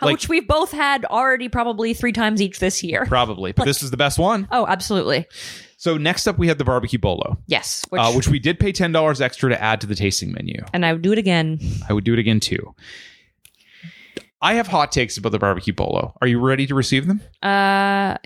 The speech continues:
Speaker 2: yes.
Speaker 1: Okay. I've now had the barbecue bolo twice.
Speaker 2: Mm-hmm.
Speaker 1: It's so rich that I don't know that I need it a third time. I think I would wanna go back to Say Mercy and just leave room for other things.
Speaker 2: Yeah.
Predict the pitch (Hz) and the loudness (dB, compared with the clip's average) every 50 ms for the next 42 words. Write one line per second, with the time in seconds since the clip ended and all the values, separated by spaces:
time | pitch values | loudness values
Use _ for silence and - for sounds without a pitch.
0 | - - - 214 196 175 165 - - - - - - - - - - - - - | -8 -2 0 2 2 2 0 -2 -4 -4 -4 -6 -6 -6 -10 -6 -4 -2 0 0
1 | - - - - - - - - - - - - - - - - - - - - | -2 -4 -8 -12 -12 -10 -10 -10 -10 -12 -14 -16 -16 -16 -16 -18 -18 -20 -20 -20
2 | - - - - _ - - _ _ _ _ _ _ _ _ _ _ _ _ _ | -20 -20 -20 -20 _ -20 -20 _ _ _ _ _ _ _ _ _ _ _ _ _
3 | - 131 135 135 123 139 147 160 180 190 185 170 165 160 135 - - 147 139 143 | -2 -2 0 0 2 2 2 2 2 2 2 2 2 2 0 -2 -2 -2 0 0
4 | 143 139 135 - - 87 87 92 98 - - - 208 190 190 185 226 - - - | 0 -2 -2 -4 -4 -4 -2 -2 -2 -4 -4 -2 0 0 0 0 -2 -6 -12 -18
5 | _ _ _ - - 127 - - - - - - - - - - 151 147 156 160 | _ _ _ -4 -4 -2 0 0 0 2 2 0 0 0 0 0 2 2 2 0
6 | 151 127 123 120 127 135 - - - - 110 110 104 - - 113 107 113 104 104 | 0 0 0 0 0 -2 -2 -2 0 0 0 0 0 0 0 0 0 0 0 0
7 | 107 104 98 107 101 104 101 98 95 90 90 87 90 - - 90 90 90 - - | 0 0 2 2 2 2 2 2 0 0 0 0 0 0 -2 -2 -2 -2 -2 -2
8 | 87 85 85 87 92 98 - _ _ _ _ - - _ - 117 120 - - 147 | 0 0 -2 -4 -4 -6 -12 _ _ _ _ -20 -20 _ -2 -2 0 0 0 0
9 | 147 165 151 151 151 135 131 131 127 123 107 127 110 117 107 107 - - 127 113 | 2 2 2 2 2 2 0 0 0 0 -2 0 2 2 0 0 0 -2 -2 0
10 | - - 117 110 92 95 95 104 - - 127 117 104 101 101 107 - - 117 110 | 2 2 2 2 2 2 0 0 2 2 2 4 4 2 2 0 0 0 0 -2
11 | 101 - - 98 98 98 98 95 - - - 107 101 90 87 87 - - - 85 | -2 -2 -2 -2 -2 -2 -2 -2 -2 0 0 0 0 0 -4 -6 -4 -4 -4 -4
12 | 85 82 110 - - 185 175 147 - - | -6 -6 -4 -2 2 2 2 2 0 -2